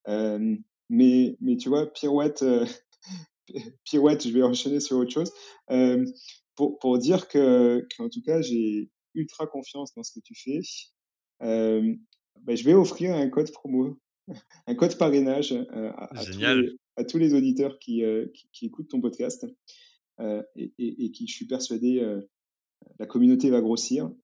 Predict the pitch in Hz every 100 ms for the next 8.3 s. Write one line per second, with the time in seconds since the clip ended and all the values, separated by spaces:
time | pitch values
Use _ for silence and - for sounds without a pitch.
0 | _ _ _ 113 110 110 - - 120 127
1 | 123 123 - - - - _ _ _ -
2 | - - - - - - - 156 - 139
3 | 151 165 147 127 120 113 110 107 - _
4 | _ _ _ _ - - 110 117 139 139
5 | 123 - 135 147 127 135 143 143 120 120
6 | - 113 120 127 117 107 107 104 - -
7 | 113 - 127 - 123 110 117 123 127 123
8 | 107 101 101